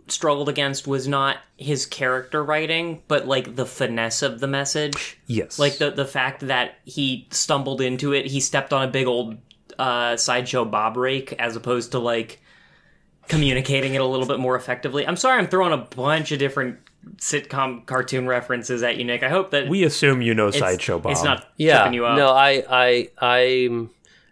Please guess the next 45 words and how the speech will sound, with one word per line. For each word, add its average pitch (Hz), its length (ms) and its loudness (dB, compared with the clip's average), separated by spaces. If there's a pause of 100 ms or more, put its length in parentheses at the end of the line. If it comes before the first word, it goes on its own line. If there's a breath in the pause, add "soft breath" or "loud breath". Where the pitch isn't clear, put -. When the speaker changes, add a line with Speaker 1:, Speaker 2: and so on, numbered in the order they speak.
(120)
Speaker 3:
later 208 340 6
Simpsons, 185 520 2
the 156 80 2
most 180 320 2
recent 143 340 0
Simpsons, 135 500 0
I'm 117 140 2
not, 107 300 2
I'm 107 80 0
not 101 180 0
in 101 60 2
on, 98 300 0
but, 98 200 0
you 110 80 -2
know, 101 220 0 (400 loud breath)
the 131 120 4
Speaker 1:
Oh, 156 100 4
good. 135 200 6
Speaker 3:
heyday 113 300 6
of 104 180 4
the, 104 220 -4 (720 soft breath)
I, 143 160 4
I 139 160 4
was 147 160 2
big 180 240 4
into 165 160 4
the 139 120 2
Simpsons 117 460 0
in 110 80 -2
the 107 80 2
nineties 104 460 0
and 101 80 2
early 101 200 2
two - 140 -8
thousands. - 440 -8
Speaker 1:
That - 240 -2
Speaker 3:
Yeah. 120 60 -2
Speaker 2:
You're 139 140 4
a - 40 0
season 131 340 2
twenty-three 113 520 2
man. 87 340 0
Speaker 1:
Yeah. 127 260 -2 (160)
Speaker 3:
Mm. 123 240 2
Speaker 1:
Um, 151 380 0